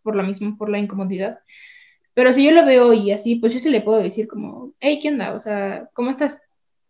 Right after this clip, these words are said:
Pero no, no terminamos mal, pero sí fue como, creo que fue la peor date que he tenido. O sea, a lo mejor he tenido, o sea, he pasado osos, porque pues obviamente todos hemos pasado osos, pero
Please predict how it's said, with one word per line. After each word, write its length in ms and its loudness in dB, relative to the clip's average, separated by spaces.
Pero 180 4
no, 220 2
no 100 0
terminamos 380 -4
mal, 160 -6
pero 160 -4
sí 120 -2
fue 360 -4
como, 240 -4
creo 140 -6
que 80 -4
fue 100 2
la 200 0
peor 260 0
date 280 -6
que 80 -10
he 20 -18
tenido. 360 -6
O 40 -12
sea, 220 -4
a 20 -2
lo 100 0
mejor 240 -2
he 40 0
tenido, 520 -2
o 60 -16
sea, 120 0
he 40 0
pasado 360 2
osos, 360 -2
porque 200 -2
pues 120 -6
obviamente 260 0
todos 140 -2
hemos 180 -6
pasado 240 -6
osos, 180 -4
pero 200 -6